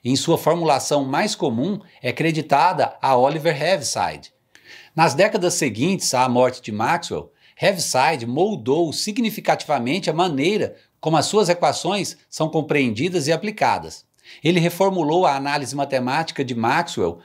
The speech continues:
de sua forma original incômoda para a sua moderna linguagem vetorial. Isso permitiu reduzir doze das vinte equações escalares originais de vinte incógnitas nas quatro equações vetoriais diferenciais de duas incógnitas.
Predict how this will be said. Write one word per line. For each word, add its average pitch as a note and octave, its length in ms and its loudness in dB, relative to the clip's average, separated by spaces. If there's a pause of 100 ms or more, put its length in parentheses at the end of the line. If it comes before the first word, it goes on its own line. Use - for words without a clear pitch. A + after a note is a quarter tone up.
de C3+ 160 -2
sua D#3+ 200 2
forma D3 300 2
original B2 480 -2
incômoda B2 640 -2 (240)
para D#3+ 220 2
a D#3 40 0
sua F#3 280 0
moderna E3 480 0
linguagem D3 520 0
vetorial. D#3 680 0 (160)
Isso E3+ 180 -2
permitiu G#3+ 400 2
reduzir D#3 600 0
doze C#3 420 4
das B2 260 0
vinte A#3 220 -4
equações D#3 560 -2
escalares C3 720 0
originais B2 680 -2
de B2+ 100 -4
vinte A#2+ 320 -4
incógnitas D3+ 840 -2 (240)
nas F3+ 240 2
quatro F#3 440 2
equações D3+ 640 -4
vetoriais D3 1000 0
diferenciais D#3 920 0 (240)
de G3 140 -4
duas B2 400 2
incógnitas. G2+ 800 -4